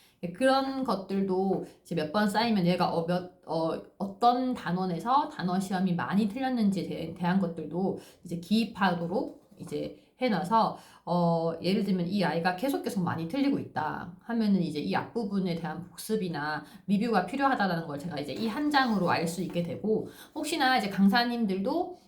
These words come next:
이걸 사용하면서 제가 그 아이 수업을 한동안 못했다 해도 이것만 보면 알 수 있지 않을까라는 생각이 들어서 이제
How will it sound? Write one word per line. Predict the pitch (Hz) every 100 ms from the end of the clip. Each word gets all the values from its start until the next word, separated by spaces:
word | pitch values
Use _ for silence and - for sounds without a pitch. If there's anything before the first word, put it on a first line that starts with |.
| -
이걸 | 214 226
사용하면서 | 220 285 285 226 196 190 170
제가 | 175 190
그 | 190 202 202
아이 | 151 170 180
수업을 | - 254 220 175 -
한동안 | - 240 254 240 196
못했다 | - 214 208 190
해도 | 247 269 330 381 - - -
이것만 | 196 220 208
보면 | 175 160 156
알 | 127 170
수 | 185
있지 | 196 165
않을까라는 | 151 170 165 160 151
생각이 | 208 220 208
들어서 | 170 160 165 151 151
이제 | 139 151